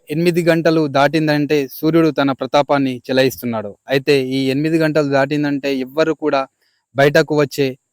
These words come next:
ఆ, ప్రసక్తి అయితే కనబడతలేదు. అదేవిధంగా ఉదయం పది గంటలు దాటిందంటే ఎవ్వరు కూడా బయటికి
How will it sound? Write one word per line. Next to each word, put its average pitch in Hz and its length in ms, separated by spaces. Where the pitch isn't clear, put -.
ఆ, 120 360
ప్రసక్తి 151 380
అయితే 143 340
కనబడతలేదు. 127 600
అదేవిధంగా 156 640
ఉదయం 151 520
పది 151 240
గంటలు 156 300
దాటిందంటే 143 800
ఎవ్వరు 139 420
కూడా 147 320
బయటికి 131 580